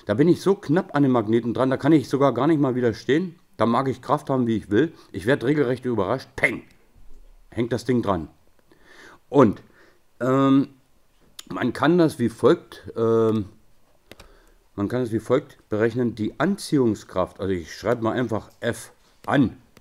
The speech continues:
F ans, die ist proportional, aber zum umgekehrten Quadrat der Entfernung. Das heißt also, oder umgekehrt, machen wir es so, nehmen wir hier die zwei weg.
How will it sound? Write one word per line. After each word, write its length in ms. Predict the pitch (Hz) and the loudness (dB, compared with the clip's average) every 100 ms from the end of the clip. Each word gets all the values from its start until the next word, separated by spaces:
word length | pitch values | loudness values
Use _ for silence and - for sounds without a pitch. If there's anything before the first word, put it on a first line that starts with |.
| _ _ - | _ _ -4
F 220 | 104 - | -4 -2
ans, 420 | 104 98 - - _ _ _ _ _ _ - - - _ | -2 -2 -6 -12 _ _ _ _ _ _ -20 -20 -20 _
die 100 | 127 | 0
ist 320 | 320 135 - - _ _ _ _ - | 2 0 -4 -14 _ _ _ _ -8
proportional, 1000 | 113 165 180 170 - 143 135 113 87 76 - _ | 0 2 2 -2 2 4 4 4 0 -4 -14 _
aber 420 | 131 131 101 87 - _ - | 2 2 2 -2 -6 _ -10
zum 300 | - 98 - - | -4 -2 -4 -2
umgekehrten 1080 | 139 202 196 190 - 139 147 151 165 160 _ _ _ _ _ _ | 0 2 0 -4 -2 0 0 0 -2 -4 _ _ _ _ _ _
Quadrat 580 | - 101 95 87 120 135 | -6 -4 -2 -2 -2 0
der 120 | 135 | 0
Entfernung. 600 | 113 120 113 107 95 76 - _ _ _ _ _ _ _ _ _ | 0 -2 -2 -2 -2 -4 -12 _ _ _ _ _ _ _ _ _
Das 140 | 95 113 | -4 2
heißt 240 | 160 160 | 2 2
also, 260 | 113 95 80 - _ _ _ _ _ - | 0 0 -4 -8 _ _ _ _ _ -4
oder 260 | 101 92 | -4 -2
umgekehrt, 560 | 135 160 156 143 156 - | 2 2 4 2 0 0
machen 200 | 107 104 | -4 -2
wir 60 | 95 | -4
es 100 | - | -2
so, 120 | 131 | 0
nehmen 200 | 117 101 | 2 0
wir 40 | |
hier 200 | 90 139 | 0 -2
die 100 | 147 | -4
zwei 260 | - 131 135 | -2 0 2
weg. 220 | 143 | 0